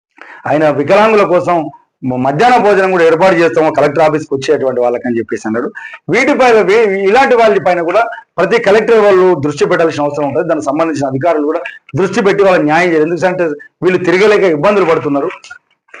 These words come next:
కాబట్టి మళ్ళీ వీళ్ళకి దళారీల తా-, బెడద కూడా ఎక్కువగానే ఉన్నది అని చెప్పేసి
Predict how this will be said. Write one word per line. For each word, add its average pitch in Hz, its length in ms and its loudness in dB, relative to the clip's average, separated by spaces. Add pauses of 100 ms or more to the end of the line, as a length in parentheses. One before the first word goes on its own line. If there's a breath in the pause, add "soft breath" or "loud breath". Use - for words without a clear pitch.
(140)
కాబట్టి 247 280 2
మళ్ళీ 220 200 4
వీళ్ళకి 202 280 0
దళారీల 220 480 4
తా-, 175 420 4
బెడద 180 300 2
కూడా 208 140 2
ఎక్కువగానే 180 400 0
ఉన్నది 170 360 2
అని 160 120 -2
చెప్పేసి 151 380 -2